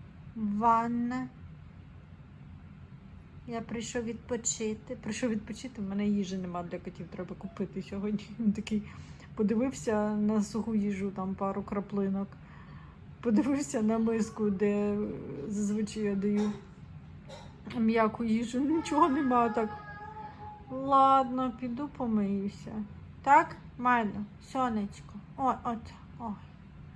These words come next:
Ой, ой. Киця. Я зайнятий.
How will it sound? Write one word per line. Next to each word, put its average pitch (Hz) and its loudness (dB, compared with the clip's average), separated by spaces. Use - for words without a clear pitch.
Ой, 226 2
ой. 202 0
Киця. 233 -2
Я 226 -6
зайнятий. 196 -8